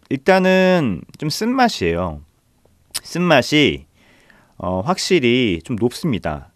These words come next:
적어도 아이비유 한 사십 정도의 쓴맛을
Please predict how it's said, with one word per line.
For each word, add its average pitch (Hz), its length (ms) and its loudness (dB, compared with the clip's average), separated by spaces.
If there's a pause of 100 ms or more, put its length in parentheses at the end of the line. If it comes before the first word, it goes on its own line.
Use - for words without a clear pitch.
적어도 107 240 -4
아이비유 107 380 0
한 107 100 -4
사십 127 720 -4 (280)
정도의 117 680 2
쓴맛을 104 880 -2